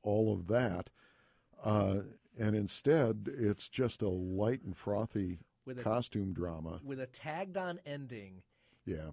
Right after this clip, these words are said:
Speaker 2: where he, spoiler alert on a fifty-year-old film, but a, a flask keeps a bullet from hitting him, not since the film version of Our Town,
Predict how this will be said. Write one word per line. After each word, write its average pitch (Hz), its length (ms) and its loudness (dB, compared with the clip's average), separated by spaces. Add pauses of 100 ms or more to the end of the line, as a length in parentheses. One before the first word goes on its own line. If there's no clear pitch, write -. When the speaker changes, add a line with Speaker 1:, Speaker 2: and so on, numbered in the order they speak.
Speaker 2:
where 135 280 -4
he, 139 380 -6 (120)
spoiler 143 520 -6
alert 113 220 -6
on 104 120 -8
a 101 40 -12 (140)
fifty-year-old 107 560 -10
film, 110 360 -8
but 120 220 -4
a, 113 260 -10
a 117 140 -10 (220)
flask 127 480 -6
keeps - 340 -10
a 135 40 -8
bullet 123 480 -8
from 113 240 -12
hitting 131 300 -10
him, 120 280 -10 (320)
not 127 360 -6
since - 680 -6 (420)
the 127 60 -8
film 147 440 -8
version 139 420 -6
of 120 120 -8 (140)
Our 139 240 -2
Town, 101 640 -10